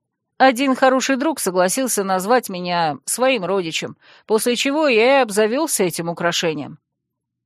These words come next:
«Знак клана не украшение», покачал головой король.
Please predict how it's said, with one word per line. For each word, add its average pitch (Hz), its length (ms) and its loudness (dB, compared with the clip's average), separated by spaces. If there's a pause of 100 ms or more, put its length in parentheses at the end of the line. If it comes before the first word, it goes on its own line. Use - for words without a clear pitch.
(280)
«Знак 160 520 2
клана 170 480 4
не 170 160 0
украшение», 160 880 0 (280)
покачал 165 480 2
головой 160 400 0
король. 156 400 -4